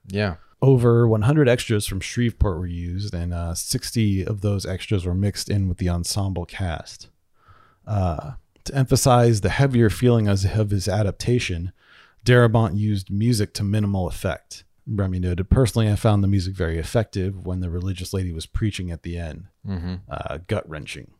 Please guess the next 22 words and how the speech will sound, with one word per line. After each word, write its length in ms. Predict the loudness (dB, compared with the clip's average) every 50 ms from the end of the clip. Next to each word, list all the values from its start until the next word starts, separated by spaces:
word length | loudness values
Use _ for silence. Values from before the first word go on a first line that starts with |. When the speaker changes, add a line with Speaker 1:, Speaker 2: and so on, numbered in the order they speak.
| _
Speaker 2:
He 160 | 0 2 2 4
stated 400 | 4 6 6 6 6 4 2 2
that, 240 | 0 0 0 -2 _ _ _ _ _ _ _
"Sometimes 540 | -2 0 2 4 6 6 6 6 6 6 6
movie 260 | 6 6 8 8 6
music 320 | 6 6 6 4 2 0
feels 320 | -2 -2 -2 -2 -2 -4 -6
false. 560 | -2 0 0 0 0 -2 -6 -10 -12 -12 -14 _ -8
I've 140 | -4 0 2
always 260 | 2 2 2 2 0 2
felt 180 | 0 0 2 0
that 120 | -2 -4
a 40 | -4
si-, 360 | -6 -6 -6 -4 -2 0 2
uh, 680 | 2 2 0 0 -4 -6 -6 -4 -4 -4 -6 -6 -8 -10 -8 -4
that 140 | -4 -4 -2
silence 520 | 0 0 2 2 2 2 0 -2 -4 -4
can 160 | -4 -2 -2 0
be 60 | 0
scarier 760 | -2 -2 -2 2 4 4 4 4 4 2 2 0 -2 -4 -6 _ _ _ _ _ _ _ _ _ -6
than 160 | -2 -2 0
loud. 580 | 2 2 0 0 0 -2 -4 -6 -8 -10 -12